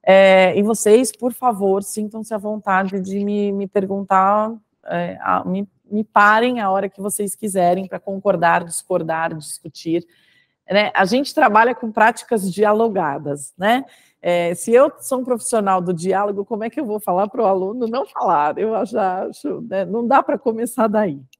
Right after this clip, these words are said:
né? É, bom, vamos ver como é que isso vai funcionar.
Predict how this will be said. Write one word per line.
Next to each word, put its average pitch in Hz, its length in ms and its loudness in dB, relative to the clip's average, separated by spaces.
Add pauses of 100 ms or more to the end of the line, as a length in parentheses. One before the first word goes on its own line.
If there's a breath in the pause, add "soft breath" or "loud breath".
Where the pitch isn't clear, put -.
(100)
né? 214 240 -16 (920)
É, 202 920 4
bom, 160 440 0 (960)
vamos 175 340 -6
ver 160 140 -12
como 180 220 -18
é 180 60 -20
que - 120 -20
isso 202 160 -18
vai 208 160 -12 (480)
funcionar. 208 500 -12